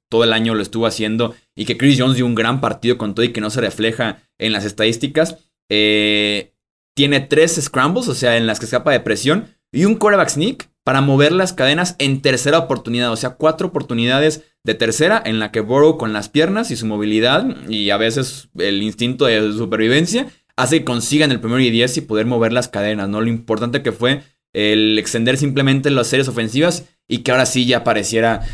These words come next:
eh, Ja'Marr Chase, T. Higgins, que dio un gran partido y que aquí lo estábamos platicando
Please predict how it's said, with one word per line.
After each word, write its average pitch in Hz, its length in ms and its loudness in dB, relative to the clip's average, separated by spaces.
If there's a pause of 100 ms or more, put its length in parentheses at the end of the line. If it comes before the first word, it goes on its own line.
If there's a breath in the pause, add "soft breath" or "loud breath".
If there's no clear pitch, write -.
eh, 101 480 0
Ja'Marr 110 280 0
Chase, 135 360 0
T. 131 80 0
Higgins, 143 840 0
que 110 140 0
dio 113 140 2
un 117 100 0
gran 120 220 0
partido 113 340 0
y 110 60 -2
que 110 80 -2
aquí 110 160 -8
lo 117 80 0
estábamos 113 380 -4
platicando 107 760 -2